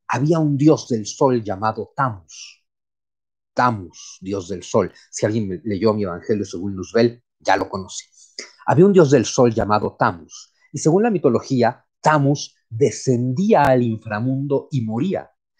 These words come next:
Y entonces su amada, su consorte, la diosa Inanna, descend-, que es la diosa de la tierra, la diosa madre, descendía al inframundo para resucitar a Tammuz. Y entonces Tammuz resucitaba,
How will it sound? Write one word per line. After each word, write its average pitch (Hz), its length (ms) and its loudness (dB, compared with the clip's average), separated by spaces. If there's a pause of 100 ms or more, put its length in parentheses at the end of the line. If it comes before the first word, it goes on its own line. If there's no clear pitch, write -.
(160)
Y - 120 -4
entonces 143 420 -2
su 113 180 -6
amada, 107 460 0
su - 180 -20
consorte, 104 800 -6 (160)
la 95 160 -6
diosa 107 560 -2 (120)
Inanna, 110 680 -8 (320)
descend-, 107 720 -4
que - 80 -6
es 92 60 -2
la 87 80 0
diosa 87 260 -2
de 101 80 2
la 101 120 2
tierra, 110 340 2
la 113 120 0
diosa 92 340 -6
madre, 113 380 -2 (200)
descendía 117 800 0
al 113 120 4
inframundo 101 800 -4 (220)
para 110 360 2
resucitar - 1300 0
a - 200 -16
Tammuz. - 600 -12 (180)
Y 117 80 2
entonces 135 540 0
Tammuz 127 580 0
resucitaba, 117 1160 -2